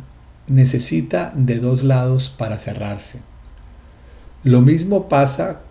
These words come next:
con el segundo proceso, aquel relacionado con el cumplimiento de una promesa. Este tampoco se cierra cuando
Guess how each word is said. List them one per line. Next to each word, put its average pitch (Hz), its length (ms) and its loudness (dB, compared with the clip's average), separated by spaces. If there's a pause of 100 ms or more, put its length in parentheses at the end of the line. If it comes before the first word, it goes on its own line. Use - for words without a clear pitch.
(100)
con 123 180 4
el 120 100 2
segundo 123 460 0
proceso, 107 640 -8 (640)
aquel 139 440 0
relacionado 131 800 -2
con 131 160 2
el 120 120 -2
cumplimiento 131 880 -2
de 123 80 -2
una 117 320 -6
promesa. 101 480 -10 (1300)
Este 139 260 4
tampoco 135 560 0
se - 160 -6
cierra 127 640 0 (840)
cuando 123 540 0